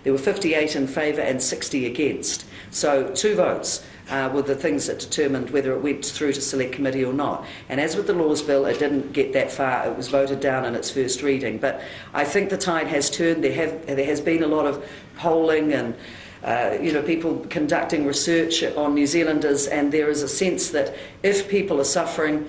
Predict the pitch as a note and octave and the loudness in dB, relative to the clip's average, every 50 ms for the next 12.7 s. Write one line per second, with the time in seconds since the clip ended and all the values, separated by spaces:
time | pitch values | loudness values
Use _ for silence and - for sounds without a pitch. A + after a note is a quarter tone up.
0 | - - - - - - C3+ C3 C3 - D3 D3 C#3 D3 E3 D#3+ D#3 D3+ C#3 C3+ | -10 -14 -18 -14 -8 -6 -4 -2 -2 0 0 0 0 2 2 2 2 0 2 2
1 | D3 C#3+ C#3 C#3+ - E3 D#3 D3+ C#3 C3+ C3+ C3 - D#3+ D#3 D#3 - D3+ D3 C#3+ | 2 2 2 0 0 0 0 2 0 0 0 0 0 -2 -2 -2 -2 0 0 0
2 | C#3 - - - - - - - D3+ D#3 F3 E3 - E3+ E3 D3+ D#3 D3+ - C#3 | 0 0 -4 -10 -12 -16 -14 -8 0 0 2 2 2 2 0 2 2 0 0 -2
3 | - - - C#3+ C#3 - D#3+ D3 C#3 C3+ C3+ C3+ - - E3 D3 - - B2+ B2+ | -4 -4 -6 -4 -2 0 0 0 0 0 0 0 0 0 0 0 0 -2 -2 -2
4 | D3+ D3 - - G3 F#3 F#3 F#3+ F3+ E3 D#3+ D#3+ D#3 - - - D3 C3+ - - | -2 -2 0 0 2 2 2 2 2 2 2 2 2 0 0 -2 -2 -2 -2 0
5 | F#3 - - - D#3+ - D#3 D3+ D3 C#3+ C#3 C#3+ B2 F#2+ E2 - - - - - | 0 0 0 -2 -4 -2 -2 -2 -2 -2 -2 -4 -6 -6 -4 -4 -4 -4 -6 -10
6 | - - - - C#3 C3+ C3+ D3+ C#3 C3+ B2+ - - C#3 - - - - D3 C3 | -16 -14 -8 -2 0 0 2 2 2 2 0 0 -2 -2 -2 -2 -2 -2 -2 -2
7 | A#2+ G#2+ F2+ E2+ - - - - - - - C#3+ D3 C#3+ - - D3+ D3+ C#3+ - | -2 -2 -4 -6 -8 -10 -10 -12 -12 -6 -4 -2 -2 0 0 -2 -2 0 0 0
8 | D3+ D3+ D3+ D3+ D3+ D3 C#3 - F3 D#3+ - - - - F3+ F3 D#3+ - E3 D3+ | 0 0 0 -2 -2 -4 -2 -2 0 0 0 0 0 0 0 -2 -2 -2 -2 0
9 | C#3+ C#3 C#3 C3+ - - - - - - - - - - - - F3 F3 E3+ F3 | 0 0 0 -2 -4 -4 -8 -14 -18 -20 -16 -14 -14 -8 -4 -2 -2 0 -2 -2
10 | E3+ E3+ D3+ C#3+ C3+ B2+ B2+ - C#3+ C3+ C3 C3 C#3 C3 C3+ C3+ C3+ C3 C3 - | -2 0 0 0 0 0 0 0 0 0 0 0 0 0 2 2 0 0 -2 -2
11 | - D#3 C#3+ C#3 C3+ C#3 C#3+ C3+ C3 C3 C3+ - - C#3 B2+ C#3 D3 D3 D3 C#3+ | 0 2 2 2 4 2 2 0 0 0 -2 -2 -2 -2 0 0 2 2 2 2
12 | C#3 C3+ - - - - - C#3 A#2+ - - G2+ G2+ G2 | 2 0 -2 -2 -2 0 0 0 0 -2 -4 -6 -8 -8